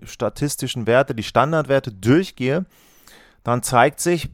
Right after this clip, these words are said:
in der Offensive waren sie gar nicht schlecht. Zweihundertachtundfünfzig Tore, Platz vierzehn. Defensiv waren sie wirklich hinten in der N H L. Zweihundertsiebenundneunzig Gegentore, das ist Platz achtundzwanzig, das ist schlecht.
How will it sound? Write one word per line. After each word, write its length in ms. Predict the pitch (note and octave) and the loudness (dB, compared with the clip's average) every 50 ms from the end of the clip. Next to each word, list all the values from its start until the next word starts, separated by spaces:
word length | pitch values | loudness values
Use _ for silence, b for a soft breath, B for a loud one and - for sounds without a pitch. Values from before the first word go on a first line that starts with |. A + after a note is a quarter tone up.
| - | -12
in 80 | - B2+ | -10 -6
der 80 | A#2+ A2 | -6 -6
Offensive 560 | - - - A#2+ G#2+ F#2 A2+ D3 D#3 F#3+ E3 | -6 -4 -6 -6 -6 -4 -6 -4 -2 -2 0
waren 140 | E3+ E3+ E3 | 0 0 0
sie 80 | D#3+ | -2
gar 140 | D3 D#3 D#3 | -4 -4 -4
nicht 160 | D3+ D3+ - | -6 -4 -6
schlecht. 340 | - - E3 E3 D#3 - - - | -6 -6 -4 -6 -6 -6 -10 -8
Zweihundertachtundfünfzig 1040 | - G#2 G#2+ A2+ A#2 - - A#2+ - - - C3+ - - D3 D3 C#3+ - A#2 A2 - | -4 -2 -2 -2 -2 -2 -4 -6 -6 -8 -14 -14 -6 -6 -6 -6 -6 -8 -12 -10 -4
Tore, 280 | - D3+ E3 D#3+ D#3+ | -2 -2 -2 -2 -4
Platz 260 | - - A2 G#2 - - | -6 -6 -6 -6 -8 -8
vierzehn. 600 | - - F3 F#3+ F#3 - - A#2+ B2+ C#3 C#3+ - _ _ _ _ _ _ _ - | 0 2 2 2 2 0 -4 -4 -4 -4 -8 -12 _ _ _ _ _ _ _ -14
Defensiv 720 | G#2 G2 - - A2 G#2 F#2+ F#2 G#2 A#2 A#2+ - - - _ | -14 -12 -8 -6 -6 -6 -6 -8 -10 -10 -12 -12 -16 -20 _
waren 380 | - G#2 F#2+ G2 F#2+ G2+ G#2 | -20 -12 -8 -4 -4 -4 -4
sie 320 | F#2 F#2+ G2 G2 G2+ - - | -4 -6 -8 -8 -8 -10 -12
wirklich 540 | - G2+ F2 - A2+ B2 B2 - B2 A2 - | -16 -18 -8 -2 -2 -2 -2 -2 -10 -10 -10
hinten 400 | - - C3 B2+ - - - G#2 | -10 -8 -8 -8 -8 -8 -8 -8
in 160 | F#2+ F#2+ G2+ | -6 -4 -4
der 120 | G2 F#2+ F#2+ | -4 -4 -4
N 100 | F#2+ F#2+ | -4 -6
H 200 | F#2+ - - F2+ | -6 -8 -8 -6
L. 140 | G#2 G#2 | -6 -6
Zweihundertsiebenundneunzig 1400 | G#2 - - - G#2 A2+ B2 B2+ B2 B2+ B2 - - A2 F#2+ F2+ G#2+ A#2+ C#3 D3 C3 A#2+ A#2 A#2+ A#2+ - A2+ G#2 - | -6 -8 -6 -4 -2 -2 -2 -2 -2 -4 -4 -6 -6 -10 -8 -8 -10 -10 -8 -8 -6 -4 -4 -4 -4 -6 -10 -14 -12
Gegentore, 640 | - A#2 A#2+ B2+ C3 C#3 - - - B2+ B2+ A#2+ B2 | -10 -10 -10 -8 -10 -12 -12 -8 -6 -6 -4 -4 -4
das 200 | A#2 A2+ G#2+ - | -6 -8 -10 -10
ist 180 | - G#2+ - - | -10 -10 -10 -12
Platz 300 | _ - A2 G#2+ - - | _ -6 -6 -6 -6 -6
achtundzwanzig, 840 | - G#2+ G#2+ - - - A#2+ - - - A2+ A#2 B2 - C3+ B2+ - | -8 -8 -8 -8 -12 -12 -12 -10 -2 0 0 0 0 -2 -4 -6 -6
das 160 | - G#2+ - | -6 -8 -8
ist 220 | D#2+ - - - - | -6 -8 -8 -8 -4
schlecht. 380 | - A#2+ B2+ C#3 C3 - - | 2 2 2 2 2 -4 -14